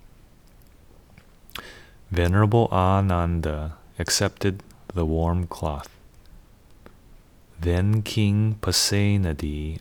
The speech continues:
of Kosala said to Venerable Ananda, "Venerable Sir, we have to go now. There's much work to be done."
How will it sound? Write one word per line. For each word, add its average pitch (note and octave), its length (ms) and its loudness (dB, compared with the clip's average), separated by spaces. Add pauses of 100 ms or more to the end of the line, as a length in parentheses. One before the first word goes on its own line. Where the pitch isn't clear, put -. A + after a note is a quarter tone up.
(100)
of - 200 -10
Kosala D2+ 760 -4 (580)
said F#2+ 360 -2
to - 120 -6
Venerable E2+ 540 0
Ananda, D#2 1000 -4 (1400)
"Venerable F#2 460 2
Sir, D2+ 440 -2 (720)
we F#2 120 2
have G#2+ 220 4
to - 80 0
go F#2+ 260 4
now. D#2 460 -2 (800)
There's F#2 360 2
much G2 360 0
work F#2 240 0
to - 140 -4
be D#2+ 160 -2
done." D#2 400 -6